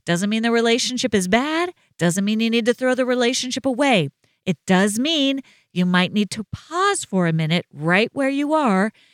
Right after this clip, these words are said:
and do some work to catch up to yourself, right? To catch up to the wholeness of who you are so that you can bring more of your full self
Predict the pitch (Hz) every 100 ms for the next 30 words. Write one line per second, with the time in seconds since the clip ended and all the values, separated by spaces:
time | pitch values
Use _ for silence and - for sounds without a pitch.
0 | _ _ 214 190 185 196 - 208 214 302
1 | 247 214 _ _ _ 233 - 226 277 -
2 | 311 - - 233 175 156 - 147 139 _
3 | _ _ _ _ _ _ _ - 247 -
4 | 294 - 269 - - 269 - 220 196 190
5 | - 320 349 370 240 165 151 165 - -
6 | _ _ 170 - - 220 214 233 294 294
7 | 185 175 214 - _ - 214 196 208 -
8 | 196 208 196 196 202 208 240 330 440 349
9 | 196 185 - 170 160 - 160 170